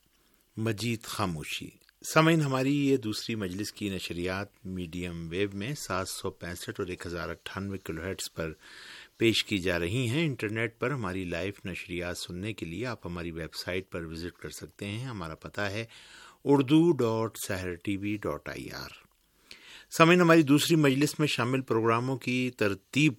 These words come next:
کچھ یوں ہیں۔ اب سے کچھ ہی دیر بعد آپ سامعین سماعت فرمائیں گے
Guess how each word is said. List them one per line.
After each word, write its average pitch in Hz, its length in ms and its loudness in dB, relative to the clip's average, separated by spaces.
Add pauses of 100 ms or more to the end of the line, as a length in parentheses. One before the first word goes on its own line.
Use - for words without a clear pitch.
کچھ - 280 -2 (260)
یوں 98 220 0
ہیں۔ 175 140 0
اب 160 100 -4
سے - 120 0
کچھ - 240 -2
ہی 135 40 2
دیر 120 200 2
بعد 113 260 0
آپ 95 160 -2
سامعین 104 460 -6
سماعت 90 400 -8
فرمائیں 95 420 -8
گے 113 140 2